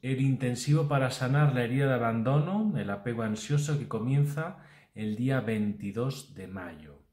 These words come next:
Un acompañamiento profundo, intensivo, de once semanas para sanar desde la raíz. Es el acompañamiento más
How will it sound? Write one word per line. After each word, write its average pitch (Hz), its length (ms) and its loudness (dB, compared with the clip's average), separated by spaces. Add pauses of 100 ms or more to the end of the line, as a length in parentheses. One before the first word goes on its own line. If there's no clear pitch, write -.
(420)
Un 110 200 -4
acompañamiento 113 1000 -2
profundo, 147 960 2
intensivo, 98 840 -8
de 110 360 -6
once 120 480 -6
semanas 110 760 -6
para - 300 -18
sanar 101 560 -12
desde 87 320 -16
la 80 140 -18
raíz. 76 500 -20
Es - 160 -20
el 95 80 -14
acompañamiento 95 960 -8
más 110 480 -6